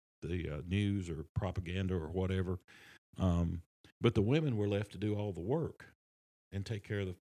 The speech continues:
family, um, and the children. And I don't know which job's harder. I mean, I, sometimes I feel more sorry for the women being there than the men that are off, uh, you know, traveling, uh, uh, except when they're in dire danger. But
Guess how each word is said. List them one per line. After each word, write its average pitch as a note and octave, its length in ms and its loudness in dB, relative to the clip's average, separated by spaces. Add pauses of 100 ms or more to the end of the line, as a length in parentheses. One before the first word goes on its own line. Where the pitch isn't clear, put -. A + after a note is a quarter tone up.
(220)
family, C3 420 0 (760)
um, F#2 320 4
and G2 140 4
the F2+ 60 2
children. - 520 4 (300)
And G#2 380 2 (500)
I A#2+ 80 2
don't D#3 100 6
know A#2+ 100 8
which A2 280 -2
job's A2 280 -2
harder. A#2+ 340 -4 (180)
I G2 100 -4
mean, G#2 200 0
I, G2+ 160 -6 (680)
sometimes B2+ 500 4
I G#2+ 120 4
feel G#2+ 240 4
more G#2 180 4
sorry G#2+ 300 6
for F#2+ 140 -4
the F#2+ 80 -2
women A2+ 320 -2
being F#2+ 260 -2
there G2 180 -2
than F#2+ 200 -4
the F#2 60 -2
men G#2 280 0
that F#2 120 -2
are F#2 140 0
off, G2 320 -4 (720)
uh, E2 180 -4 (440)
you G#2 100 0
know, F2+ 240 -2 (360)
traveling, G2+ 520 2
uh, D#2+ 280 -6 (460)
uh, - 40 -14 (440)
except - 340 -4
when G2 100 4
they're F#2+ 120 4
in F#2+ 180 2 (340)
dire F#2+ 260 0
danger. G2 400 0
But F#2 180 -2